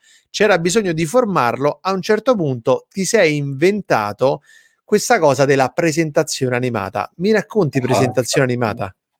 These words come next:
Speaker 2: Sì, sì, sì. Allora, io, dovendo vendere,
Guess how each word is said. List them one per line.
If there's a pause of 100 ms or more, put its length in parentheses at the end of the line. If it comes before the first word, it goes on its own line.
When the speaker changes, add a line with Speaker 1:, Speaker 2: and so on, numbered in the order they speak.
(160)
Speaker 2:
Sì,
sì,
sì.
Allora,
io, (800)
dovendo
vendere,